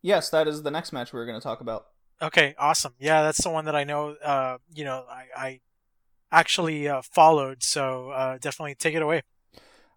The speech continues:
Speaker 1: Uh, yeah, so the Golden Lovers, the team of Ibushi and Kenny Omega versus the Young Bucks. Um, a lot of animosity, uh, between
Speaker 2: Yeah.
Speaker 1: Bullet Club. Uh, the, the re-, reunification of the Golden Lovers is a story in the making for twenty eighteen.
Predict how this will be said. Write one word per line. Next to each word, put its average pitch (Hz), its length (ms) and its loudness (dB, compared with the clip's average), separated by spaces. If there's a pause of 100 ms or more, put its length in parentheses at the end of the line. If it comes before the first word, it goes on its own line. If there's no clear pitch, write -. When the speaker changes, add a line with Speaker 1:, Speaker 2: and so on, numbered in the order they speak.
(120)
Speaker 1:
Uh, 160 300 4
yeah, 196 180 8
so 170 160 0
the 165 80 -2
Golden 196 260 2
Lovers, 175 440 6
the 165 80 -8
team 165 260 -6
of 147 260 2
Ibushi 160 760 -2
and 139 420 -4
Kenny 185 200 -2
Omega 147 420 2
versus 127 440 -6
the 131 80 -8
Young 156 260 2
Bucks. 156 480 2 (480)
Um, 131 520 -2 (100)
a 143 40 -14
lot 160 180 6
of 139 80 2
animosity, 160 1000 0
uh, 143 220 2
between 170 500 -6
Speaker 2:
Yeah. 139 60 -4
Speaker 1:
Bullet 151 280 4
Club. 147 480 2 (260)
Uh, 123 440 -2
the, 139 340 -6
the 131 320 -6
re-, 139 540 -8
reunification 160 640 -2
of 131 100 -6
the 139 60 -8
Golden 139 280 -4
Lovers 131 500 -4
is 123 240 -10
a 110 80 -10
story 139 560 -4
in 123 140 -8
the 123 40 -8
making 139 420 -6
for 139 120 -12
twenty 135 300 -8
eighteen. 127 500 -10